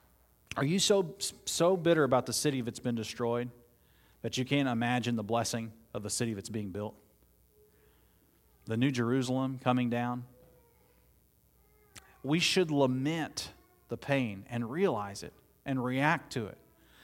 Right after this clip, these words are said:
But if we stay there and don't talk to God and don't get to the point of rehearsing truths about who he is, we will become so flamboyantly bitter that w-, we will not have ourselves opened up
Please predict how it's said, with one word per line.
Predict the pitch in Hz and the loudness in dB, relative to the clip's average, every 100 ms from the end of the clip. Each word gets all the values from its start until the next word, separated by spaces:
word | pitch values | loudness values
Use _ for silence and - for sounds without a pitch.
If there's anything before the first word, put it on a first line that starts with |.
| - | -6
But | 127 | -2
if | 120 - | -2 -2
we | 190 214 | -4 -4
stay | - - 202 208 | -4 0 0 0
there | 165 156 139 104 | 0 0 2 0
and | 107 110 | -2 -2
don't | 135 - | -4 -4
talk | - 160 170 | -6 -4 -4
to | - | -8
God | 110 123 131 98 | -4 -2 -2 -4
and | 107 110 | -6 -2
don't | 139 185 | 0 -2
get | 180 | -6
to | 160 | -6
the | |
point | - 160 143 | -2 -2 0
of | |
rehearsing | 123 110 147 147 123 | -2 -4 -4 -4 -4
truths | 147 147 120 | -4 -4 0
about | 123 127 | 0 0
who | |
he | 127 127 | -2 0
is, | 123 - - - - | -2 -4 -18 -20 -6
we | 139 170 | 0 0
will | 233 | 2
become | 190 120 - 139 135 - - _ _ - | -2 -4 -4 -4 -4 -10 -20 _ _ -14
so | - 185 | -4 -4
flamboyantly | 180 165 131 135 185 196 175 165 160 - _ _ _ _ - | -2 -4 0 0 0 -2 -2 -2 -4 -8 _ _ _ _ 2
bitter | 170 139 - - _ _ _ _ _ _ _ _ _ _ _ | 2 2 -6 -16 _ _ _ _ _ _ _ _ _ _ _
that | 156 151 | -4 -4
w-, | 151 156 - | -6 -8 -4
we | 156 214 | -2 -2
will | 208 | -2
not | 175 165 - | -4 -6 -8
have | 165 160 | -6 -4
ourselves | 147 - 165 139 - | -2 -2 -2 -2 -2
opened | 175 170 139 - | -2 -2 -4 -2
up | 175 120 | -4 -4